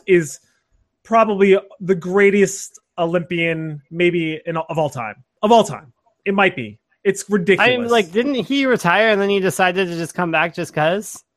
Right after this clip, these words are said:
Speaker 1: He took two years off to smoke pot and, like, play video games, pretty much.
Speaker 2: But, and then he came back.
Speaker 1: And then he just came back, and he's, he's won, f-, I think, at this point, four gold medals, four or five, four, I think.
Speaker 2: <laughs>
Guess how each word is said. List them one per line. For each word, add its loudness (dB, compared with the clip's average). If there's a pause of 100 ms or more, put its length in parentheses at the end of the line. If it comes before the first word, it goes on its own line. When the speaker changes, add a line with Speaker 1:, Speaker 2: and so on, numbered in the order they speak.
(120)
Speaker 1:
He 0
took 2
two 2
years 2
off 4
to -10
smoke -2
pot 2
and, -4
like, 0
play 0
video -2
games, -10 (160)
pretty -4
much. -8 (1600)
Speaker 2:
But, 2
and 2
then 4
he 2
came 0
back. -2 (340)
Speaker 1:
And 4
then 6
he 4
just 0
came 2
back, 2
and 0
he's, 0 (160)
he's -2
won, 2
f-, -12
I -2
think, -8 (200)
at -6
this -2
point, -6
four -4
gold -2
medals, -6
four -6
or -8
five, -8
four, -4
I -10
think. -14 (800)
Speaker 2:
<laughs> -4